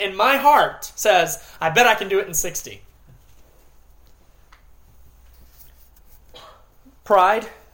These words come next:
Secondly, carelessness. You saw the sign that said,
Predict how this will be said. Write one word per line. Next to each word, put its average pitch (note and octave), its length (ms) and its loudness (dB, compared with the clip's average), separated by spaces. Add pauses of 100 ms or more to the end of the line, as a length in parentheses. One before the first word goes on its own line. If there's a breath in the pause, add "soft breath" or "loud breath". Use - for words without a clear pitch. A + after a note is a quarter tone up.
(140)
Secondly, G#3+ 560 -4 (720)
carelessness. F3+ 680 -8 (1300 soft breath)
You F#3+ 160 -14
saw D#4+ 280 2
the A#3+ 100 2
sign G3 580 0 (760)
that - 160 -14
said, F3 420 0